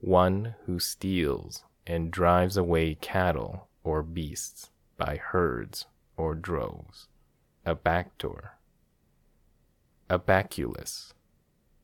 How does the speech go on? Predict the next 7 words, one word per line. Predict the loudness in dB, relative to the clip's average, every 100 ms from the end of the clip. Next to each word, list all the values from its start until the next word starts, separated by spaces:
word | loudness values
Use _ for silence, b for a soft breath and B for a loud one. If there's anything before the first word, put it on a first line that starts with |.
| _ _
Noun. | -4 -2 -2 -6 -12 -18 -20 _ _ _ _ _ _ _ _ _ _ _
Definition, | -2 0 2 2 2 0 0 -2 -8 _ _ _ _
a | -4 -2
small | -4 0 4 6 6 4 -2
tile | -2 2 4 2 0
of | -2 -4
glass, | -4 -4 -6 -12 -16